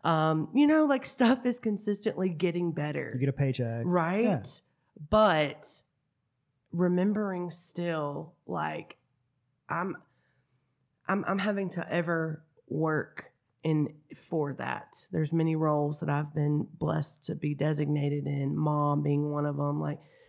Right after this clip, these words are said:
Speaker 1: taking for granted and trying to just dictate the fuck out of that or control the fuck out of that, like, it will smack me in the face,
Speaker 2: Mm-hmm.
Speaker 1: just like it did back then.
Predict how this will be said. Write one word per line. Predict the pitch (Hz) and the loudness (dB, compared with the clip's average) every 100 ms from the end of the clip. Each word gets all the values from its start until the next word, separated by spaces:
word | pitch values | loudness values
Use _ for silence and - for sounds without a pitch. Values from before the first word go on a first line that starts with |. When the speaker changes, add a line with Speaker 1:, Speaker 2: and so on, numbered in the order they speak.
| _ | _
Speaker 1:
taking | - 190 214 | -6 -2 0
for | 208 165 | -2 -4
granted | 160 165 160 151 147 | -2 0 0 0 0
and | 143 | -2
trying | 139 151 147 147 | -2 -2 0 -2
to | 143 143 | -4 -2
just | 147 143 - - _ _ 139 | -2 -2 -6 -14 _ _ -8
dictate | 170 175 165 160 | -6 -2 -2 -2
the | 139 | -4
fuck | - 143 147 | -4 -2 0
out | 165 | -2
of | 170 | 0
that | 170 175 170 175 - - - | 2 2 0 -2 -12 -12 -8
or | |
control | 143 135 - 170 | -4 -4 0 2
the | 147 | 0
fuck | - 156 151 | -2 0 0
out | 170 170 | 0 0
of | 170 | -2
that, | 175 170 170 | 0 0 0
like, | 156 151 147 _ _ _ | 0 -2 -6 _ _ _
it | 190 208 | 2 4
will | 214 208 190 175 - | 4 4 6 2 0
smack | - 180 165 | 2 2 4
me | 165 151 123 | 2 2 4
in | 143 | 4
the | - | 2
face, | 98 73 - 110 | -2 -4 -6 -6
Speaker 2:
Mm-hmm. | 127 - | -6 -8
Speaker 1:
just | - 170 165 160 | -2 -2 -2 -2
like | 156 151 151 - _ _ _ _ _ _ _ _ _ | 0 0 -4 -16 _ _ _ _ _ _ _ _ _
it | 165 156 | -2 2
did | 156 143 | 0 0
back | 143 135 | -2 -2
then. | - - - | -6 -8 -12